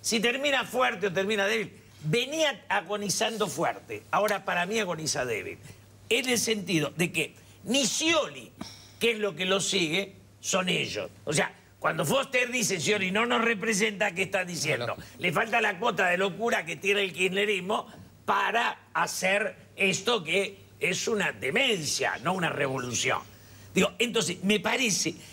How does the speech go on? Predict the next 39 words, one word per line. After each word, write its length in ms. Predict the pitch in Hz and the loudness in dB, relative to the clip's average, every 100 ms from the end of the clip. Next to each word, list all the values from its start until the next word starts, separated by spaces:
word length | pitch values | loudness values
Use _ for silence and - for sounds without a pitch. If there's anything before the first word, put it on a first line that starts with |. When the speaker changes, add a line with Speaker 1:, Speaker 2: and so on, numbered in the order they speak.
| - | -6
Speaker 1:
que 240 | - 202 - | 0 0 0
ni 140 | 175 | -2
Scioli, 440 | 165 - 196 175 160 | 0 2 2 0 -2
ni 160 | 160 | 0
Unen, 400 | 180 208 185 175 | 2 2 0 -4
ni 120 | 151 165 | -2 0
Macri, 340 | 208 202 165 | 0 -2 -6
ni 140 | 170 | -2
Massa 440 | 185 202 180 - - - - - | 0 0 0 -2 -4 -10 -20 -12
son 320 | - - 254 277 | -4 0 0 0
expresión 680 | 233 - 214 180 233 247 - | 0 2 2 2 0 0 -2
del 180 | - 175 | -2 -2
kirchnerismo. 680 | 151 165 156 135 107 - - - - - - | 0 -2 0 -2 -4 -10 -14 -16 -18 -14 -2
El 180 | 320 294 | -2 0
kirchnerismo, 500 | 240 226 220 196 151 | 2 2 2 0 -2
para 320 | - 151 147 | -2 0 0
mi 120 | 147 147 | -2 -2
gusto, 520 | 180 156 - - - - - - - - | -2 -2 -4 -4 -4 -6 -20 -20 -14 -2
muere 500 | 202 262 262 240 - | 2 2 2 -2 -2
sin 340 | - 196 190 | -2 0 0
pena 300 | 175 277 254 | 0 2 2
ni 180 | 208 208 | 0 0
gloria, 600 | 196 233 190 160 175 165 - | 2 2 0 0 -2 -2 -6
porque 180 | - - | -6 0
es 100 | 349 | 2
un 120 | 285 | 2
partido 320 | 240 247 220 - | 0 0 0 0
como 280 | 196 196 | 0 2
esencia 800 | 196 - - 262 180 143 - 190 - - - | 0 0 0 0 0 -4 -2 -2 -4 -20 -8
más 120 | - 262 | -6 -4
chico 240 | 277 214 | 0 0
que 80 | 190 | 0
el 40 | |
Partido 380 | 165 180 190 208 | -2 -2 0 0
Obrero 260 | 190 240 233 | 0 0 0
y 60 | |
con 220 | 180 190 196 | 0 -4 0
menos 280 | 240 226 | 0 0
dignidad. 500 | 202 196 180 190 160 | -2 -2 0 2 0